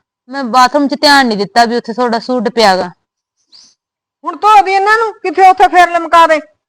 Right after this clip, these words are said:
Speaker 2: ਉੱਠ ਖੜਨਾ ਹੈ, ਪਏਗੀ ਆਰਾਮ ਨਾਲ।
Speaker 1: ਹਾਂ ਧੋ ਦੂੰਗੀ ਮੰਮੀ।
Speaker 2: ਵੱਡੀ ਮਾਲਕਣ ਬਣੀ ਰਹਿੰਦੀ ਹੈ ਚੌਵੀ ਘੰਟੇ।
Speaker 1: ਹਾਏ ਕੰਮੋ,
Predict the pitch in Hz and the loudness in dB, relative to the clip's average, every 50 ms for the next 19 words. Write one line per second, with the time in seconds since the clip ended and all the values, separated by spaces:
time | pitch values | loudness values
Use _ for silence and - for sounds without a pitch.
0 | _ _ _ 330 349 - - - 359 381 392 427 427 415 403 370 - _ _ 339 | _ _ _ -14 -14 -12 -2 2 2 2 4 2 0 -4 -4 -6 -10 _ _ 2
1 | 339 320 320 277 302 330 330 320 302 302 294 277 277 269 262 262 247 - _ _ | 2 2 2 0 -2 0 2 4 4 4 2 2 2 2 2 2 0 -2 _ _
2 | _ _ _ _ - - - 254 254 247 233 - 294 262 247 240 214 196 190 190 | _ _ _ _ -20 -12 -6 -4 -4 -2 2 2 2 2 2 -2 -2 -4 -6 -8
3 | 190 190 196 214 226 269 240 220 269 269 262 262 247 254 247 240 - 254 240 240 | -8 -8 -8 -4 -4 -4 -2 -2 -2 0 2 2 2 2 0 0 -2 -4 -2 -2
4 | 240 233 226 226 226 214 208 202 247 320 302 - 277 233 202 202 190 - 254 277 | -4 -4 -4 -6 -6 -8 -8 -8 -10 -10 -8 -6 -6 -6 -6 -8 -10 -8 -8 -8
5 | 277 - - 175 - _ _ _ _ _ _ _ _ _ _ _ _ 508 _ _ | -8 -10 -14 -16 -16 _ _ _ _ _ _ _ _ _ _ _ _ _ _ _
6 | _ _ _ _ _ _ _ - - _ - - 571 554 _ - - _ _ _ | _ _ _ _ _ _ _ -20 -20 _ -20 -20 -20 -18 _ -20 -20 _ _ _
7 | _ _ _ _ _ _ _ _ _ _ _ _ _ - _ _ - - 277 277 | _ _ _ _ _ _ _ _ _ _ _ _ _ -20 _ _ -10 -2 0 0
8 | 240 226 220 - - 226 220 214 214 220 220 220 220 220 220 226 240 240 240 233 | 2 0 -2 -4 -4 -2 -2 0 0 0 2 2 4 4 4 4 6 6 6 4
9 | 226 226 220 214 202 180 - | 4 4 2 0 -2 -4 -10